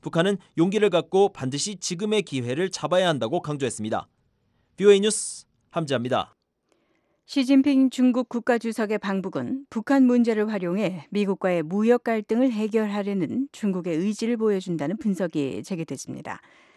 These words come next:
Speaker 2: 비핵화 협상의 돌파구는 북한의 부분적 핵신고와 핵물질 생산 일부 동결에서 찾아야 한다는 주장도 나왔습니다. 김칸희 기자가 보도합니다.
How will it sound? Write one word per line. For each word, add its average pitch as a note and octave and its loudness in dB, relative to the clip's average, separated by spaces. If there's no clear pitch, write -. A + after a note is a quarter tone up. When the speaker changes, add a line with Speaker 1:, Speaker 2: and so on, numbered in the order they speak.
Speaker 2:
비핵화 A3+ 0
협상의 G#3+ -4
돌파구는 G3+ 0
북한의 A#3 -2
부분적 A#3 2
핵신고와 A3 0
핵물질 C#4+ 6
생산 B3 0
일부 F#3+ -2
동결에서 F#3+ -4
찾아야 A#3 -6
한다는 F3 -2
주장도 D#3 -8
나왔습니다. C#3 -8
김칸희 B3 4
기자가 G3 -2
보도합니다. - -12